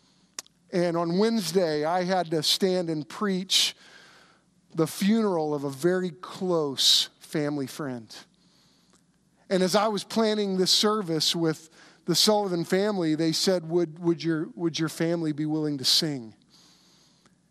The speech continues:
And I went home and said, "Hey, guess what? You gotta sing on Wednesday."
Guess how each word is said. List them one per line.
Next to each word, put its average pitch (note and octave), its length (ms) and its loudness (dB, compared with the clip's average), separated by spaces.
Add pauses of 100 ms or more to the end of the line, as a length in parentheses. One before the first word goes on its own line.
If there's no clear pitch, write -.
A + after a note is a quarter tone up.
(200)
And E3+ 100 4
I F3+ 60 4
went G#3+ 180 2
home A3 320 2
and F3+ 100 -2
said, F#3 220 2
"Hey, G3+ 160 2
guess G3+ 260 0
what? F#3 320 0
You F3 120 -4
gotta F3 240 2
sing D#3 440 0 (560)
on D#3 160 0
Wednesday." D3 460 -2